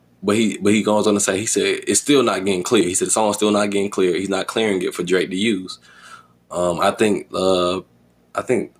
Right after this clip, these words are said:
So Far Gone is coming up his tenth anniversary, so I guess Drake was gonna try to re-release it for, um, sales purposes or promotion purposes or whatever, but I guess it didn't work.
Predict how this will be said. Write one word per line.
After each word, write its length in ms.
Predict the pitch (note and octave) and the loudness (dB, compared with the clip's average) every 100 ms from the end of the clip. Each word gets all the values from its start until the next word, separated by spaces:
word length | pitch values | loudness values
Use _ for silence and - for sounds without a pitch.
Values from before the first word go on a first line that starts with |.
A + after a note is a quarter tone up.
| - | -4
So 220 | - A2+ | -2 0
Far 200 | A2 G2+ | 0 0
Gone 240 | G2+ A2 | 2 0
is 60 | G#2 | 0
coming 180 | G#2+ G2+ | -2 -2
up 100 | G2 | -2
his 120 | F#2 | -4
tenth 240 | - A2+ | -2 -2
anniversary, 600 | G2+ F#2+ F2+ G#2+ A#2+ A#2 A2+ | -2 -2 0 -2 0 -2 0
so 120 | G2+ | 0
I 140 | G2 | -2
guess 200 | G#2 G2+ | -2 -4
Drake 220 | - G2 | -4 -2
was 100 | G2 | -2
gonna 160 | G2+ G2 | -4 -6
try 140 | G#2 | -4
to 80 | G2 | -4
re-release 720 | F#2+ G2+ G2 F#2+ F#2 A2 - | -4 -4 -2 -2 0 -2 -2
it 160 | A#2 - _ _ _ _ _ | -4 -4 _ _ _ _ _
for, 640 | - G#2 G2+ F#2+ F#2 F#2 | -2 2 4 2 0 0
um, 600 | E2 F#2 F#2 F2+ F2 F2+ - _ _ _ - | 0 0 -2 -4 -6 -10 -16 _ _ _ -6
sales 420 | - G2 G2 G#2+ | -2 0 0 0
purposes 680 | A2 A2 G#2+ A#2 A#2 - - _ _ _ _ _ _ _ | -2 -4 -4 -4 -4 -8 -14 _ _ _ _ _ _ _
or 80 | F2 | -8
promotion 460 | G2 F2+ G2 G#2 | -4 -2 -2 -4
purposes 400 | G#2+ G#2+ G#2 G#2+ | -4 -4 -4 -4
or 60 | G#2+ | -2
whatever, 460 | A2 A2 G#2+ G#2+ - _ - - _ _ - | 0 0 -2 -6 -12 _ -20 -20 _ _ -6
but 400 | F#2+ F2+ - - | 0 0 -2 -6
I 100 | - | -4
guess 260 | F2+ G2 G#2 | 0 2 2
it 40 | |
didn't 260 | F#2+ F2+ F2+ | 2 2 2
work. 280 | F#2+ - | 2 0